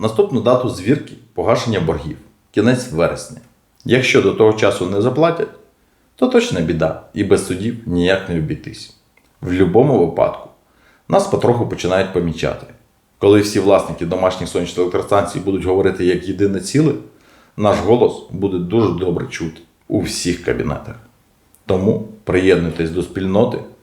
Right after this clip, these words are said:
підписуйтесь на канал. Боротьба за наші виплати тільки починається. Додам, що я почав постійно оновлювати таблицю боргів власників домашніх сонячних електростанцій. Посилання в описі під відео.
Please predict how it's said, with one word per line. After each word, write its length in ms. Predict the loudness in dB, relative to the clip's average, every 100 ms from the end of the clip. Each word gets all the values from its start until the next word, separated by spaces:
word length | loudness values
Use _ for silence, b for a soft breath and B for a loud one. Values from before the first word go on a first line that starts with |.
| B B B B B
підписуйтесь 680 | -2 2 0 2 -2 -2 -2
на 100 | -2
канал. 540 | 0 4 4 2 -4 -18 b b b b
Боротьба 580 | -2 2 2 4 2 4
за 140 | 2
наші 260 | 2 0 0
виплати 440 | 0 2 0 -6 -14 -20 _
тільки 320 | -2 0 0
починається. 760 | -6 -4 -2 -2 -4 -8 -18 -20 _ _ _ _ _ 0
Додам, 520 | 4 6 4 2 -4
що 180 | -8 0
я 120 | 2
почав 360 | 2 0 -2 -2
постійно 360 | -6 -8 -6 -2
оновлювати 480 | 2 6 6 4
таблицю 480 | -4 -6 0 -2 0
боргів 420 | -2 -2 0 -2
власників 580 | 2 4 4 0 -10 -12 -8
домашніх 420 | -4 -2 -2 -4 -8
сонячних 320 | -6 -4 -2
електростанцій. 640 | -2 -4 -4 0 0 -2 -14 -20 _ _ _ _
Посилання 480 | -4 4 4 4 -2 -8 -2
в 40 |
описі 340 | -2 -2 -8 -10
під 240 | -8 -8
відео. 300 | -6 -6